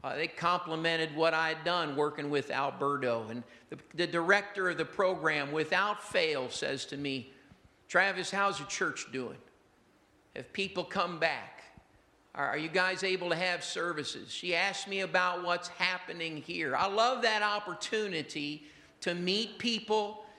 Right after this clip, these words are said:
and for the possibility. She says that openly in the tutoring center, so everybody knows I'm a pastor.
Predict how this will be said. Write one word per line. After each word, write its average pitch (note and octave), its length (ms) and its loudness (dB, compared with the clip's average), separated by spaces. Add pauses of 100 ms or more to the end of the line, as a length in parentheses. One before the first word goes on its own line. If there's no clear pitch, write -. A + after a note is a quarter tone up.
and D3+ 160 -4
for F#3+ 180 2
the E3+ 100 2
possibility. G#3 920 2
She G#3 160 -2
says G#3+ 320 2
that G#3+ 160 4
openly G#3+ 580 2
in F3 80 -2
the D#3+ 80 0
tutoring E3+ 520 0
center, D3+ 400 0
so - 160 -2
everybody G3+ 460 4
knows F#3 580 2 (260)
I'm F3 220 2
a E3 40 -2
pastor. E3 640 -2